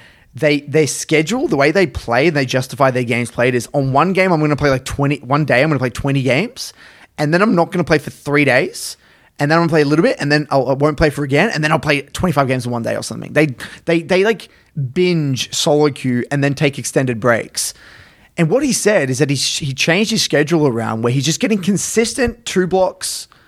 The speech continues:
or three blocks every day, just playing League every day, at least six days a week. Doesn't have to be three blocks, even just a two block. Just getting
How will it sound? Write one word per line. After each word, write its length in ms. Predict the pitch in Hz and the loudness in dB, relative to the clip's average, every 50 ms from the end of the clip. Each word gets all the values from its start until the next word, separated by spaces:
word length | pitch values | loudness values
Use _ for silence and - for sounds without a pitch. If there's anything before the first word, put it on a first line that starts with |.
| _ _ _ _ - | _ _ _ _ -6
or 140 | - 143 165 | 0 0 0
three 240 | 160 - 185 165 160 | 0 2 2 2 4
blocks 580 | 143 160 165 165 - - - - - - - - - | 4 2 2 0 0 -4 -8 -8 -8 -8 -8 -10 -6
every 240 | - 135 135 160 190 | -6 -4 -2 -2 0
day, 420 | 175 175 165 170 165 165 175 185 - _ _ _ _ _ _ | 2 2 2 2 2 0 -2 -6 -10 _ _ _ _ _ _
just 180 | - 131 - _ _ _ _ - | -14 -14 -14 _ _ _ _ -12
playing 300 | - - 131 151 180 180 | -4 0 2 2 4 4
League 300 | 165 156 160 165 165 - | 4 2 2 0 -2 -4
every 260 | - - 156 160 175 | -8 -4 0 2 4
day, 440 | 160 143 147 156 147 156 160 160 - _ _ _ _ _ _ _ _ _ - | 4 4 4 2 2 0 -4 -6 -8 _ _ _ _ _ _ _ _ _ -6
at 60 | 135 | -4
least 240 | 139 156 156 - - | -2 -2 -2 -2 -2
six 160 | - 170 - | -4 -4 -4
days 240 | - 165 165 180 170 | -4 -2 0 0 0
a 20 | 175 | 0
week. 460 | 151 135 131 131 - - - - _ _ _ _ _ _ _ _ _ _ _ _ _ _ _ _ - | 0 0 0 0 -2 -6 -16 -20 _ _ _ _ _ _ _ _ _ _ _ _ _ _ _ _ -8
Doesn't 180 | 143 139 160 | -6 -4 -2
have 100 | 208 202 | -2 -2
to 60 | 190 226 | -2 -4
be 60 | 214 | -4
three 180 | - 208 220 | -2 -2 -2
blocks, 180 | 220 160 117 - - | 0 0 -2 -4 -6
even 160 | 123 135 180 | -6 -6 -4
just 120 | 175 - | -4 -4
a 60 | 214 180 | -4 0
two 160 | - 202 202 | 2 2 2
block. 260 | 143 120 110 110 - - - - - - _ _ _ _ _ - - | 2 2 0 -2 -4 -12 -20 -20 -20 -20 _ _ _ _ _ -10 -4
Just 300 | 190 175 - - 139 123 | -4 -4 -4 -4 -8 -8
getting 440 | 123 190 208 208 - 277 330 285 | -4 -4 -2 -2 -2 -2 -4 -4